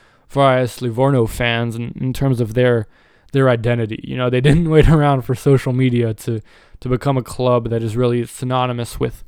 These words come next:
with far left politics and, and Antifa. Their identity actually arguably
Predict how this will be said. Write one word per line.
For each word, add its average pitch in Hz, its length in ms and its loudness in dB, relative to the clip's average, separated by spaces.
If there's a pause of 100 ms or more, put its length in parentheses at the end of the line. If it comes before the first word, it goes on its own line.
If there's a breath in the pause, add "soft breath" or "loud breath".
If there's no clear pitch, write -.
(340 soft breath)
with 131 100 -2
far 131 300 6
left 120 280 0
politics 127 640 2
and, 127 220 -10
and 127 220 -8
Antifa. 120 680 -6 (600)
Their 147 160 4
identity 160 480 2
actually 127 500 -2 (560 soft breath)
arguably 139 540 0